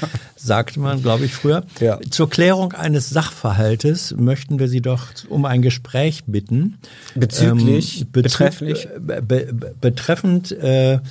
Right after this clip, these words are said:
Speaker 1: Einhaltung von Klimakontrollmaßnahmen.
Speaker 2: Ja.
Speaker 1: Wir haben Hinweise,
Speaker 2: <laughs>
Speaker 1: dass Sie Ihren Thermostaten über die zulässige, zu dieser Uhrzeit zulässige Grenze hinauf aufgedreht.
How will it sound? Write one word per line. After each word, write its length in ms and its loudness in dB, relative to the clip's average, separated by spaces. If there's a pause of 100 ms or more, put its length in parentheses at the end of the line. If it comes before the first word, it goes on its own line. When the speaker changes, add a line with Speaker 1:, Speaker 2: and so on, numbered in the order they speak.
(380)
Speaker 1:
Einhaltung 600 2
von 280 0
Klimakontrollmaßnahmen. 2250 -4
Speaker 2:
Ja. 80 -10
Speaker 1:
Wir 140 2
haben 160 2
Hinweise, 1000 4 (300)
Speaker 2:
<laughs> 260 -8
Speaker 1:
dass 320 0
Sie 100 -2
Ihren 500 2
Thermostaten 1400 0 (340)
über 220 2
die 160 0
zulässige, 920 -4 (560)
zu 140 -6
dieser 380 2
Uhrzeit 380 0
zulässige 680 0
Grenze 440 -2
hinauf 340 2
aufgedreht. 480 -8